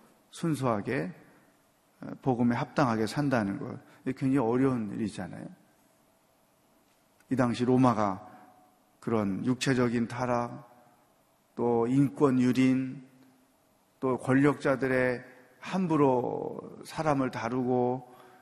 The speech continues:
또 권력을 휘두르고 뭐 이런 나라의 전체적인 분위기 속에서 선으로 가득했다. 무엇을 하든지 그 동기가 선하고 방법도 선하고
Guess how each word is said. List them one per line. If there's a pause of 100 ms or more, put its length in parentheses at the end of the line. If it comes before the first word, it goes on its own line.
(280)
또
권력을
휘두르고
뭐
이런 (460)
나라의 (180)
전체적인
분위기
속에서 (340)
선으로
가득했다. (1200)
무엇을
하든지
그
동기가
선하고 (1200)
방법도
선하고